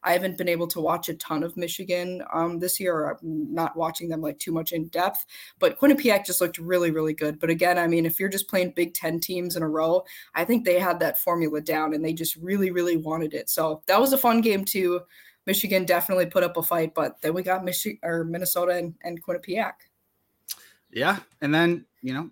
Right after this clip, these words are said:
Speaker 2: setting the stage for the, for, uh, for the big one. You know, eh, people were thinking, you know, Michigan, uh, like, they weren't as stacked as last year, but, you know, peop-, like, this Quinnipiac is, is, was definitely, like, they were a surprise.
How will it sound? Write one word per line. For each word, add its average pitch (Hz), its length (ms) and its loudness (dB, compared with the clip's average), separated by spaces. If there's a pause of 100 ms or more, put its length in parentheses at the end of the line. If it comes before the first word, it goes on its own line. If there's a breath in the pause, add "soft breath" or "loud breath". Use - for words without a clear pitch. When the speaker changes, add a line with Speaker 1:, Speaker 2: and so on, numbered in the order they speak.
Speaker 2:
setting 151 440 -2
the 170 80 0
stage 139 520 2
for 127 180 -6
the, 117 340 -2
for, 113 520 -4
uh, 104 280 -6 (240)
for - 140 -8
the 123 80 -6
big 117 200 -4
one. 98 240 -12 (120)
You 117 120 -6
know, 117 60 -6
eh, 156 200 -2
people 285 240 2
were 320 80 0
thinking, 196 580 0 (520)
you 160 100 -2
know, 143 60 2
Michigan, 143 580 2
uh, 113 220 -2 (460 soft breath)
like, 156 100 -2
they 190 100 6
weren't 233 220 6
as 160 220 2
stacked 147 340 2
as 139 100 -4
last 127 360 -2
year, 165 180 2
but, 120 320 -4
you 139 80 -2
know, 117 100 -4
peop-, 131 220 -8 (140)
like, 120 200 -6
this - 300 -2 (420)
Quinnipiac 156 540 0
is, 117 180 -6
is, 123 140 -6
was 123 160 -8
definitely, 127 500 -4 (800)
like, 147 180 -4
they 180 100 6
were 156 100 6
a 127 40 2
surprise. - 600 -8